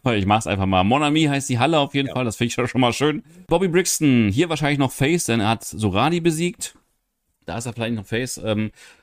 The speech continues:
Speaker 1: achso, ich kann natürlich sagen erstmal, dass wir natürlich bei Ivy sind jetzt. Das habe ich ganz vergessen. Independent Wrestling Innovation sind wir hier. Ivy natürlich. Bobby Brixton besiegt, wie gesagt, Sorani. Nedim Ademi besiegt Josef Feirer.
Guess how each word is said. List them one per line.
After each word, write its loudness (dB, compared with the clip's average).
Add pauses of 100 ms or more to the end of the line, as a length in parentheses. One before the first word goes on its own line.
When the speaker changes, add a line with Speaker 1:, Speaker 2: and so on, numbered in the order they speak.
(140)
Speaker 1:
achso, 2
ich -2
kann -2
natürlich 0
sagen 0
erstmal, -2
dass -4
wir -2
natürlich -2
bei 0
Ivy 2
sind -6
jetzt. -10
Das -16
habe -4
ich -8
ganz -6
vergessen. -8
Independent -2
Wrestling -4
Innovation 0
sind -4
wir -4
hier. -4 (280)
Ivy 0
natürlich. -2 (200)
Bobby 2
Brixton 0
besiegt, -4
wie -8
gesagt, -4
Sorani. 0 (300)
Nedim 4
Ademi 2 (140)
besiegt 0
Josef 2
Feirer. 0